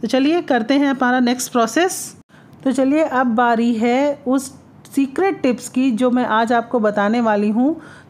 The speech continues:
जो कि मैं स्टार्टिंग से आपको कह रही हूँ कि आज मैं आपको एक सीक्रेट टिप देने वाली हूँ, जिससे कि हमारी खीर के टेस्ट में चार चांद लगने वाले हैं। तो चलिए, इसके लिए हमने यहाँ पर ले लिया है एक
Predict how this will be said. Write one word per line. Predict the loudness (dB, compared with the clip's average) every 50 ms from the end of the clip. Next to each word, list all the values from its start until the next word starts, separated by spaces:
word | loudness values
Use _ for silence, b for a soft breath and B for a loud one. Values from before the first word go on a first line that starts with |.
| B
जो | -2 -2 0
कि | 0 0
मैं | 0 2 2 0 0
स्टार्टिंग | 0 0 0 0 2 0 0 0
से | 2 2
आपको | 0 0 0 0 -2 -2
कह | 0 0 0 2 2
रही | 2 2 2 2
हूँ | 2 0 0 0
कि | 0 0
आज | 2 2 2 2
मैं | 2 2
आपको | 2 0 0 0 0 -2
एक | -2 -2 -2
सीक्रेट | -4 -4 -2 -2 -2 -2 0
टिप | 0 0 0
देने | 0 0 0 2 2 2
वाली | 2 2 2 2 0
हूँ, | 0 2 0 0 -2 B B B B B B -2
जिससे | -2 0 0 0 0 0
कि | 2 2
हमारी | 2 2 2 0 -2 -2
खीर | -2 -2 0 0 0
के | 0 -2 -2
टेस्ट | 0 2 0 0 0 -2 -2 0
में | 0 0 0 0
चार | 0 0 2 2 0 -2
चांद | -2 -2 0 0 2 2 2
लगने | 2 0 0 0 0 0
वाले | 2 2 2 2 0
हैं। | 0 0 0 -2 -4 B B B B B B B B B
तो | -2
चलिए, | 0 2 2 2 2 2
इसके | 0 -2 -2 -2 0 0
लिए | 2 2 2 0
हमने | 0 0 0 0 2 2 2 2
यहाँ | 2 0 0
पर | 0 0 0
ले | 0 0 0 0
लिया | 2 2 2 2
है | 0 0 0
एक | 0 -2 -2 -2